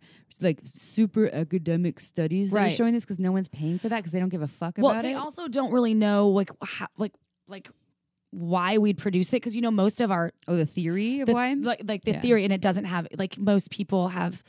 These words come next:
Speaker 2: all fluids come for a reason,
Speaker 1: Well,
Speaker 2: you know?
Speaker 1: one theory that I've heard, and I said this to, I think it was Chris Ryan, and he's an anthropologist, so I don't think he agreed with this, but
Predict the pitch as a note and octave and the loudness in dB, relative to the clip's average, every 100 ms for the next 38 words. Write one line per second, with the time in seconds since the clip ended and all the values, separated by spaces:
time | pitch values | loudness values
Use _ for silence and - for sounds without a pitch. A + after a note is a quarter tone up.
0 | - _ _ - G3 F#3 G#3 G#3 - - | -20 _ _ 0 0 2 4 4 4 -2
1 | F3+ - E3 E3 F#3+ F3 E3+ E3 G3+ F#3 | -4 -2 -2 2 2 2 2 0 2 4
2 | F3 F#3+ E4 F4+ F#4+ E4 A3 G3+ D#3+ - | 6 4 2 -2 -2 -2 0 -2 -4 -4
3 | F3 F3 F3+ F#3 F3 E3+ E3+ G3 F#3+ G3+ | -2 2 2 0 0 -2 -2 -2 -2 -4
4 | - - F#3 E3 - F#3+ F#3+ E3 - - | -4 -4 -2 -2 -4 -4 -4 -6 -10 -6
5 | E3+ D#3 D#3+ D#3+ D#3 D#3 D#3 D3+ C#3+ C#3+ | -6 -4 -4 -2 0 0 0 0 -2 -4
6 | C#3+ - D3 C3+ C#3+ C#3 C#3 C#3 - C#3 | -6 -4 -6 -6 -6 -6 -6 -6 -8 -6
7 | C#3+ C#3+ C#3+ C3+ C#3 - C#3 A#2 C3+ D3 | -4 -4 -6 -8 -8 -6 -8 -8 -6 -6
8 | - A#2+ | -6 -12